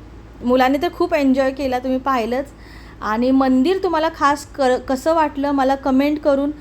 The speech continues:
नक्की कळवा. आणि हा व्लॉगसुद्धा, आणि स्नो पाहू शकता इथे सगळ्यांची वाट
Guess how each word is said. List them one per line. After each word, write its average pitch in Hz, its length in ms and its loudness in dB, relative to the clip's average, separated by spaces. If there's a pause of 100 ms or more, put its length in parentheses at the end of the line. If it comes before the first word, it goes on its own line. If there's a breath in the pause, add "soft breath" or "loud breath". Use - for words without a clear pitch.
(260 loud breath)
नक्की 262 400 0
कळवा. 294 500 0 (140)
आणि 233 180 -2
हा 247 160 0
व्लॉगसुद्धा, 233 600 -2
आणि 226 140 0
स्नो 277 300 2
पाहू 302 260 2
शकता 294 280 -4
इथे 277 200 -2
सगळ्यांची 262 380 0
वाट 240 240 -2